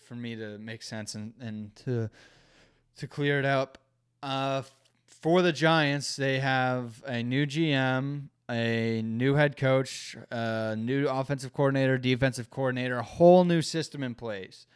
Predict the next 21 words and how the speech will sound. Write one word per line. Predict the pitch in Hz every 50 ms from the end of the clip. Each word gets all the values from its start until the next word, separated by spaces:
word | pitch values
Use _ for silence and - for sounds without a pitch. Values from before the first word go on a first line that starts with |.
| _ _ _ _ _ _ _ _
So | - - - 151 143 135 135 135 135 135 139 -
I | 131 139 143
think | - - 175 170 147 165
it's | 165 143 123 - - - _
for | - - 151 147
those | 131 147 165 190 190 170
types | - 185 165 - - 147
of | -
teams | - 147 143 139 127
that | 131 123
are | 127 131
in | 127 127 123
rebu-, | 127 131 131 127 120 123 123 123 127 -
rebuilding | - 117 120 131 135 131 127 139 127 127 123 127 127 127 127
or | 123 117
have | 120 117 113
a | 117
new | 120 123 123 120
system | - - - - 185 170 - - 156 139 135 127
in | 123 117
place, | 113 - - 113 107 107 113 110 - -